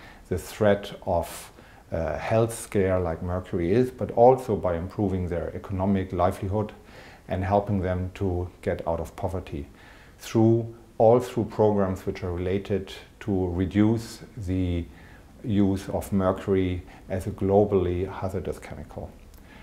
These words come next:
This is another very strong involvement that unido has in, uh, upcoming environmental convention.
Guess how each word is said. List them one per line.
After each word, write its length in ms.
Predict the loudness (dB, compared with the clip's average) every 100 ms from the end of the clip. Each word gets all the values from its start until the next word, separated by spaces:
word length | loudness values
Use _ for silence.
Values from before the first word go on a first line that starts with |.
| -20 -20 2
This 260 | 4 6
is 260 | 4 4 2
another 360 | 2 4 4 4
very 220 | 2 0
strong 300 | -2 0 2
involvement 540 | 2 2 0 -2 -6
that 140 | -6 -4
unido 540 | -4 -2 -2 -4 -6
has 440 | -6 -6 -8 -14 -10
in, 340 | -6 -2 -2 -2
uh, 340 | 0 -2 -2
upcoming 400 | -6 -6 -6 -4
environmental 600 | -4 -4 -6 -6 -6 -6 -8
convention. 640 | -6 -4 -4 -4 -6 -6